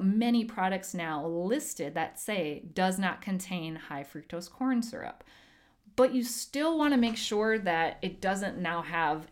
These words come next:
added sugar <laughs> or, you know, some other sweetener because they're still trying to make something sweet. So just take, take notice of that and, and come up with some alternatives or let me know how that goes.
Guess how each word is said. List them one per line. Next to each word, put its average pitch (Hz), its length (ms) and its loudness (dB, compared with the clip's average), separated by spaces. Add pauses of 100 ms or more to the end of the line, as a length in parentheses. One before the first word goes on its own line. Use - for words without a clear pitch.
added 190 320 -4
sugar 214 800 2
<laughs> - 20 -12
or, 180 500 4
you 202 160 -4
know, 185 100 -2
some 190 220 -6
other 226 200 -2
sweetener 220 540 -4
because 196 300 -6
they're 214 160 -4
still 233 340 -2
trying 214 220 -6
to 202 40 0
make 180 160 -4
something 147 320 -8
sweet. - 460 -16 (500)
So 156 480 0 (140)
just 302 240 -4
take, 359 220 -4 (240)
take 339 180 -2
notice 226 480 2
of 196 200 -6
that 185 340 4
and, 180 260 -4
and 196 300 -4
come 294 180 -2
up 311 140 -2
with 269 80 -4
some 240 160 -2
alternatives 190 680 -2
or 165 80 -6
let 233 220 -4
me 240 120 2
know 202 200 0
how 185 180 -4
that 160 200 -6
goes. - 320 -12